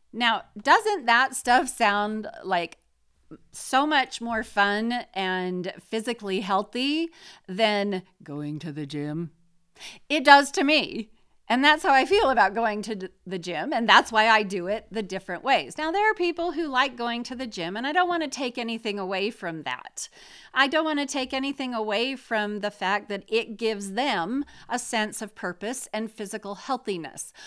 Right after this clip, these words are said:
What I'm trying to show you is that there isn't just one way to be physically healthy. And I'm also trying to show you that if you're doing it for anybody else, you are not being physically healthy.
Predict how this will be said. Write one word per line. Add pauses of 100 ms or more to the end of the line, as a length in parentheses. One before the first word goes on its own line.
(160)
What
I'm
trying
to
show
you (260)
is
that
there
isn't
just (160)
one
way (200)
to
be
physically
healthy. (540)
And
I'm
also
trying
to
show
you
that
if
you're
doing
it
for
anybody
else, (200)
you
are
not
being (240)
physically
healthy.